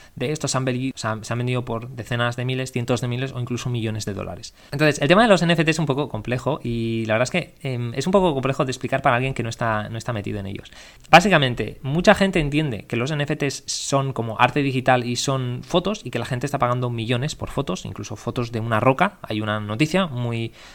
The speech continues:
con un, <laughs> con una, con un t-, título muy impactante, que es de la C N B C, que dice:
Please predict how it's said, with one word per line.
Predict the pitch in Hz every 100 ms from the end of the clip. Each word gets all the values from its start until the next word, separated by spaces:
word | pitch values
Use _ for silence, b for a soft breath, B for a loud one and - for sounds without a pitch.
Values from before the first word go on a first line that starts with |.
| B - -
con | 120
un, | 117 113 110 113 B B
<laughs> | B B -
con | 143
una, | 143 147 147 139 120
con | 135 139
un | 147 143
t-, | 139
título | 147 143 147 135
muy | 135 135 135
impactante, | 135 131 - 156 170 156
que | 123
es |
de | 123
la | 117 113
C | -
N | 127
B | 120 123
C, | 160 175 B B -
que | 127
dice: | 135 - 123 123